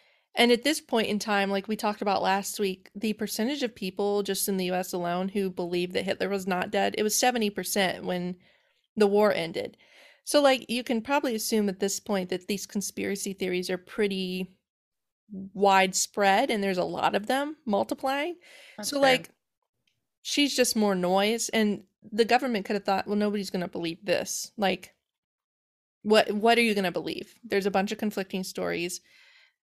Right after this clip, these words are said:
Speaker 1: But at the same time, Stalin was directly in charge of preventing that information and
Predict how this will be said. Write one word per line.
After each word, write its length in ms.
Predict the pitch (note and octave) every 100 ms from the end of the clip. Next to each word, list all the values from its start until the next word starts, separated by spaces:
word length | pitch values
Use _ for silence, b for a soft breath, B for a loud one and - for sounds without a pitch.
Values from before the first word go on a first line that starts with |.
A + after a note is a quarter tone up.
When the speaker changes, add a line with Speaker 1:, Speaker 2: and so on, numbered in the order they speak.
| _ _ _ _ -
Speaker 1:
But 300 | G3+ F3+ - -
at 100 | A3
the 80 | A3+
same 260 | B3+ A3+
time, 300 | A3 A3 G3+
Stalin 500 | - - G3 G3 G3
was 280 | F#3 F3+ F#3
directly 600 | - G3 F#3 F#3 G3+ F#3
in 100 | F3+
charge 400 | - F#3+ F#3+ F3+
of 240 | F3+ - -
preventing 460 | G3 F#3 F#3 G3
that 160 | F3+ -
information 720 | F#3 F3+ F#3 F#3 F#3 F#3 G#3
and 380 | A3 A#3 A3